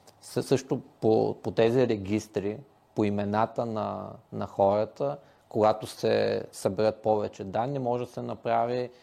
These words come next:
и, а, нали, анализ как се променя имена, как се променят имената на населението, как се променят данъците, които то плаща. А данъците зависят, а, както от политически процеси, така и от, а, неговата религиозна принадлежност.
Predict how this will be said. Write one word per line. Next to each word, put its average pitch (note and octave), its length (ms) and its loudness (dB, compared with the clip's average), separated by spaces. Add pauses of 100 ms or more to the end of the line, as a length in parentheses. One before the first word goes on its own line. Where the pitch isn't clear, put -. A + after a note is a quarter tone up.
(340)
и, A#2+ 600 0 (240)
а, A2+ 680 2
нали, A2+ 220 0
анализ A#2+ 520 -2
как C#3 160 -2
се C#3 100 -12
променя A#2 540 -8
имена, A#2+ 400 -6
как A2+ 160 -4
се B2 100 -8
променят A2+ 420 -6
имената A#2 500 -6
на G#2 100 -6
населението, G2 680 -8
как G#2+ 200 0
се A#2+ 100 -6
променят A2+ 480 -4
данъците, A#2 540 -2
които A2 280 -4
то A2+ 180 0
плаща. G#2+ 500 -2
А G#2 60 -2
данъците A2 560 -2
зависят, A2+ 580 -2 (560)
а, A#2 480 6 (140)
както A#2+ 300 0
от A#2 120 -10
политически A2 600 -6
процеси, G#2 560 -2
така A2+ 320 0
и A2+ 60 0
от, A2+ 360 -6
а, A#2 440 2
неговата A#2 420 -4
религиозна A#2 600 2
принадлежност. G2 800 -6